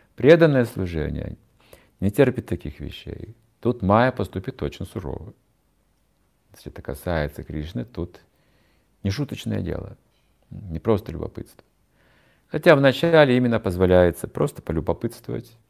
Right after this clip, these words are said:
посмотреть, что здесь, проанализировать, м, поинтересоваться, причем живя своей жизнью, не обременяя себя какими-то обещаниями, обязанностями.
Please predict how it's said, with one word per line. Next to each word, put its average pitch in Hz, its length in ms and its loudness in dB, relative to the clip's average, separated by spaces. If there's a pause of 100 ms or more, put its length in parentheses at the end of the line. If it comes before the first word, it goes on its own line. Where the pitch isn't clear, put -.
(200)
посмотреть, 90 640 -8 (320)
что - 340 -8
здесь, 101 320 -12 (640)
проанализировать, 92 920 -4 (200)
м, 95 280 -16 (280)
поинтересоваться, 95 840 -6
причем - 480 -10 (440)
живя 139 240 4
своей 101 260 0
жизнью, 117 460 -4 (500)
не 113 100 -2
обременяя 113 480 0
себя 95 220 -4
какими-то 87 420 -8
обещаниями, 95 680 -4
обязанностями. 101 760 -8